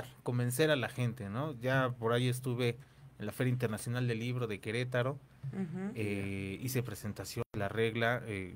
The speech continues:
Speaker 2: nos presentamos con la editorial Alebrijes, la casa editora, eh, en la Feria Internacional del Libro del Zócalo de la Ciudad de México.
Speaker 1: En el
Speaker 2: Pres-,
Speaker 1: diecinueve, ¿verdad?
Speaker 2: presentamos, sí,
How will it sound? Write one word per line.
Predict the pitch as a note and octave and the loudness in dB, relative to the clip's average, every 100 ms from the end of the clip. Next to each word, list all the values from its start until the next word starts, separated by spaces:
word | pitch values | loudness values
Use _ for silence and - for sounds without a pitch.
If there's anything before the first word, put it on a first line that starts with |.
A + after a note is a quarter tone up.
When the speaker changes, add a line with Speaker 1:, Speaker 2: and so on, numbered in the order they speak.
| G2 | -10
Speaker 2:
nos | G2+ - | -8 -6
presentamos | G2+ - G2+ A#2+ B2 B2 | -6 -4 2 4 4 2
con | G#2 | 0
la | G2+ | -2
editorial | G2 G2+ A2 | -2 0 0
Alebrijes, | A2+ G2+ G#2+ A#2+ C3 | 0 0 -2 -2 -2
la | A2+ - | -2 -2
casa | A2+ - A2+ G2 | -2 0 0 0
editora, | F#2 F2+ F2+ A#2 B2+ C#3+ - - - - - B2 - | -4 -6 -2 2 4 2 -4 -12 -20 -20 -18 -14 -8
eh, | A2 F#2+ F#2+ C3+ - | -4 -4 -4 -6 -6
en | G#2+ G2+ G2 | -4 -2 0
la | F#2+ F#2+ | 0 2
Feria | B2 B2 | 2 2
Internacional | B2+ B2+ G#2 - A2 A#2+ | 2 0 -4 -4 -2 2
del | A#2 G#2+ G2+ G#2+ | 4 4 0 0
Libro | A#2+ C3+ C3 C3+ | 2 2 2 0
del | A#2 G2+ | 0 -2
Zócalo | - B2 B2+ B2+ B2 | 0 0 2 0 0
de | G2 | -2
la | F2+ | -6
Ciudad | - G2 G2+ A2+ A2+ - - - | -8 -6 -2 0 -2 -6 -14 -10
de | |
México. | F2+ A#2 A2+ B2 - C3+ | -2 0 -2 -6 -4 0
Speaker 1:
En | F#3 G3+ | 2 0
el | G3+ | 0
Speaker 2:
Pres-, | |
Speaker 1:
diecinueve, | F3+ - F#3 G3 F#3+ D#3 | 0 -2 0 2 4 2
¿verdad? | D3 E3+ - | 0 -6 0
Speaker 2:
presentamos, | G#2+ - A2 G#2+ | 2 2 -2 -2
sí, | - E3 D3+ | 2 4 4